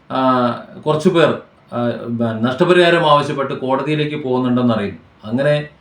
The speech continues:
യാത്രക്കാർ കൂടി കട്ടക്കിറങ്ങി യദുവിനോടൊപ്പം ചേർന്നാൽ നഷ്ടപരിഹാരം ആവശ്യപ്പെട്ടുകൊണ്ട് കോടതിയിലേക്ക് പോകണമെന്നുണ്ടെങ്കിൽ ഇവിടെ വലിയ പ്രശ്നം ഉണ്ടാകുന്നത്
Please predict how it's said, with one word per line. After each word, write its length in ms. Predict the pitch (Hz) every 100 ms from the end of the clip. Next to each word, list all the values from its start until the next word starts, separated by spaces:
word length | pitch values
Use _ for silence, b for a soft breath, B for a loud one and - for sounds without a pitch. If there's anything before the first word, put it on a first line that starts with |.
| b b b -
യാത്രക്കാർ 680 | 135 143 151 185 185 185 185
കൂടി 200 | 180 180
കട്ടക്കിറങ്ങി 800 | 180 175 175 175 156 160 156 151 - - 143
യദുവിനോടൊപ്പം 580 | 143 165 160 151 156
ചേർന്നാൽ 680 | 147 139 139 139 - - -
നഷ്ടപരിഹാരം 680 | 120 143 143 147 147 147 143
ആവശ്യപ്പെട്ടുകൊണ്ട് 600 | 139 135 139 143 143 143
കോടതിയിലേക്ക് 560 | 131 131 131 135 131 131
പോകണമെന്നുണ്ടെങ്കിൽ 760 | 131 131 131 123 123 123 127 - b b b b -
ഇവിടെ 240 | 123 131
വലിയ 200 | 135 135
പ്രശ്നം 380 | 143 123 120 156
ഉണ്ടാകുന്നത് 480 | 151 143 139 127 123